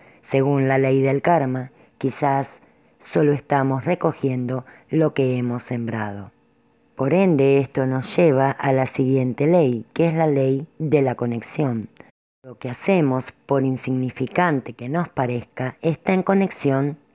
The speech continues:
con el universo, con el todo. El primer paso lleva al último y todos son igualmente importantes,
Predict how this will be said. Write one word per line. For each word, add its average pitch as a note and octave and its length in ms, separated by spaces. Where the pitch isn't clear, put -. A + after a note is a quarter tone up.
con C3 220
el B2+ 120
universo, A#2+ 680
con C3+ 220
el B2+ 160
todo. A#2+ 480
El B2+ 60
primer B2+ 200
paso C#3+ 600
lleva C#3 240
al D3+ 140
último C#3 600
y F3+ 120
todos D3 400
son C#3+ 180
igualmente C3 560
importantes, B2 880